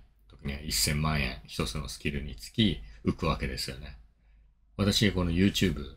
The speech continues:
は、まあ、これ、じゃあ、YouTube外注すれば、もっと多くの方に見ていただけるかもしれませんよ。でも、ね、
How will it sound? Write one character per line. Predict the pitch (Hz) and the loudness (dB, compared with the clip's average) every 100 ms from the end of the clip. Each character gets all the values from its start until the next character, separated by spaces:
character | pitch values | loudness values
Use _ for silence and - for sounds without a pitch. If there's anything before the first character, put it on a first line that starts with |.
| - | -8
は、 | 76 67 62 - | -4 -4 -6 -8
ま | 87 | -6
あ、 | 85 | 2
こ | 110 | 4
れ、 | 110 107 | 6 6
じ | 107 | 6
ゃ | |
あ、 | 85 82 | 6 2
YouTube | - 113 123 143 95 | 2 4 6 6 6
外 | 80 104 | 6 4
注 | 104 110 | 4 4
す | - - | 2 2
れ | 110 | 4
ば、 | 87 80 73 - | 4 0 -2 -6
も | 85 | -6
っ | 85 | -4
と | 80 73 - - - _ _ _ | -4 -6 -8 -20 -20 _ _ _
多 | 95 | 0
く | 95 | 0
の | 80 | -2
方 | 73 67 | -4 -6
に | 67 | -4
見 | 80 98 | -4 -4
て | 82 | -6
い | 87 | -4
た | 117 | 0
だ | 123 | 2
け | 127 | 2
る | 131 | 2
か | 87 | 0
も | 73 | 0
し | 85 | -2
れ | |
ま | 69 | -4
せ | 65 - | -6 -12
ん | |
よ。 | - - - _ - | -16 -20 -20 _ -6
で | 98 | -4
も、 | 73 - - 220 - - | -2 -4 -10 -14 -18 -12
ね、 | 82 71 | -12 -12